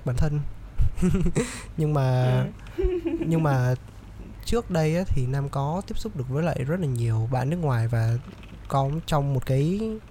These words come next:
Speaker 1: nói chung là trong rất là nhiều những cái, ờ, tọa đàm online đó, thì mình đi gặp những cái bạn nước ngoài
Speaker 2: Ừ.
Speaker 1: thì các bạn đó rất là vui vẻ, các bạn kể về những cái hoài bão của mình.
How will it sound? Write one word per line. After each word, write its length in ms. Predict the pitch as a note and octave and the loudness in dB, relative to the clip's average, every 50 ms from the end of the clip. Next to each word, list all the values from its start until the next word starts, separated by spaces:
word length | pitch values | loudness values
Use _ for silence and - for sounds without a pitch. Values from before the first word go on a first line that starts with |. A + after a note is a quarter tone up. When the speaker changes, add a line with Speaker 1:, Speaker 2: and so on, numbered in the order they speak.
| - - - - - - - | -18 -18 -18 -18 -18 -12 -6
Speaker 1:
nói 80 | - E3 | -4 -2
chung 160 | E3+ E3 D3+ | -2 0 0
là 80 | C3+ B2+ | 0 0
trong 280 | - - D#3 C#3+ D3+ | 2 0 0 0 2
rất 80 | F3+ G#3 | 0 0
là 80 | F3+ C3 | 0 0
nhiều 300 | B2 B2 A#2+ A#2+ A#2 A#2 | 0 0 2 2 2 2
những 220 | A#2+ B2+ D3+ E3 | 0 0 -2 -2
cái, 360 | E3+ F3+ F3 F3+ F#3 F#3 F3+ E3+ - - - - - - D#3+ C#3+ | -2 0 0 0 0 -2 -2 -4 -6 -10 -10 -10 -8 -6 -2 0
ờ, 140 | C3+ C3 B2+ - - | 0 0 0 -2 -2
tọa 120 | - B2 B2 | -2 0 2
đàm 260 | C3+ B2+ B2 A#2+ B2+ - | 2 2 2 0 0 0
online 400 | - D3 D3 D3+ D#3 D#3 D#3 D#3+ | 0 2 2 4 4 4 4 2
đó, 100 | E3 F#3 G3+ F#3+ - - - - - - | 2 0 -2 -2 -6 -12 -16 -16 -8 0
thì 120 | - - B2+ A#2+ | 0 2 2 4
mình 200 | B2 A#2 B2 C3 | 2 2 2 2
đi 160 | C#3+ C#3+ C#3 | 4 4 4
gặp 180 | C#3 C3+ B2 - - | 4 2 2 0 -2
những 100 | D3+ D#3+ | -2 0
cái 100 | - F3 | 2 2
bạn 160 | C#3+ B2 C#3 | 2 2 2
nước 60 | E3+ | 2
ngoài 280 | F#3 D#3+ C#3 B2+ A#2+ B2 | 2 2 2 4 4 4
Speaker 2:
Ừ. 60 | B2 C3 | 4 4
Speaker 1:
thì 200 | B2+ A#2+ A#2+ A#2 - | 4 4 4 2 2
các 100 | - F3+ | 0 0
bạn 180 | E3+ D3 C3+ C3 | 0 0 0 0
đó 280 | C#3 C#3+ D#3 F3 G3+ G#3+ G#3 G3 | 0 0 0 0 0 -2 -2 0
rất 100 | B3+ A#3 | 2 2
là 80 | D#3+ | 2
vui 220 | B2+ C#3 D#3+ E3 D#3 | 2 4 2 4 4
vẻ, 160 | D3 C#3 B2 B2+ | 4 2 2 2
các 100 | E3 F#3+ | 0 0
bạn 120 | E3 C3+ B2+ - | 0 -2 -2 0
kể 200 | - A#2+ A2 A2 A2+ | 0 2 2 2 2
về 80 | A#2+ A#2+ | 2 2
những 160 | B2+ - - | 2 0 0
cái 100 | A3 F3 | 0 0
hoài 120 | C#3+ A#2+ | 2 2
bão 220 | A#2+ C3 D3 F#3 G3 | 2 2 0 0 0
của 80 | D3+ | 2
mình. 200 | A#2+ B2 B2 A#2+ | 2 2 2 0